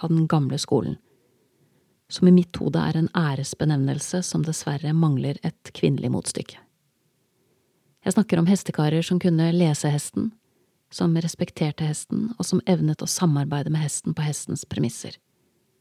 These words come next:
Og Leslie hadde selv nettopp en slik hestekar som sin læremester. Nærmere bestemt den legendariske Bill Dorrance, broren til Tom Dorrance.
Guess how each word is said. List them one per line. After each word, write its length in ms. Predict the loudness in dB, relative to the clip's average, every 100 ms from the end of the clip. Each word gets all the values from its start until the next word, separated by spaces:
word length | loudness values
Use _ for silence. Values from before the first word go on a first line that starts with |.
| _ _ _ _ _ _ _ _ _
Og 80 | 4
Leslie 260 | 4 4 2
hadde 140 | 2 0
selv 260 | 0 2 4
nettopp 300 | 2 0 0
en 80 |
slik 320 | 0 -4 -4 -4
hestekar 640 | -4 -2 -6 -2 -2 -2 -8 _ -10
som 240 | -4 -2
sin 300 | -2 -2 0
læremester. 560 | -2 -4 -6 -8 -16 -18 _ _ _ _ _ _ _ _ _ _ _ 2
Nærmere 320 | 4 4 2
bestemt 380 | -2 0 -2 0
den 80 | 0
legendariske 720 | 2 2 2 -2 -6 -4 0 0 2
Bill 220 | 0 0
Dorrance, 560 | -2 -4 -8 -12 -14 -18 _ _ _ _ -6
broren 480 | 2 4 4 0 -4 -8
til 140 | -4
Tom 180 | -2 -2
Dorrance. 540 | -4 -8 -10 -14 -16